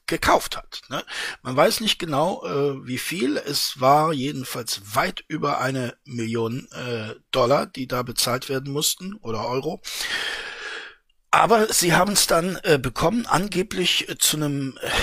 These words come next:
<laughs> Selbstkostenpreis, also weit unter Marktwert. Ah, man weiß auch nicht, inwieweit man das immer glauben kann, was die Museen da,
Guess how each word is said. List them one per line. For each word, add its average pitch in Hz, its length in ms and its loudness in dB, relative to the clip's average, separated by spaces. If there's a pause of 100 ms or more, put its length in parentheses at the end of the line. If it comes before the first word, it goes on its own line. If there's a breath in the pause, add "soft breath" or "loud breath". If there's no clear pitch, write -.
<laughs> - 240 -4
Selbstkostenpreis, - 1300 0
also 123 340 -6
weit 139 280 2
unter 139 340 -2
Marktwert. 113 640 -4 (840)
Ah, 127 260 4
man 113 260 -2
weiß 120 400 -2
auch 135 240 2
nicht, 151 340 -8
inwieweit 127 560 -2
man 135 140 -6
das 117 180 0
immer 135 240 -2
glauben 165 360 2
kann, 190 260 0
was 147 180 4
die 165 120 -6
Museen 147 460 0
da, 139 220 2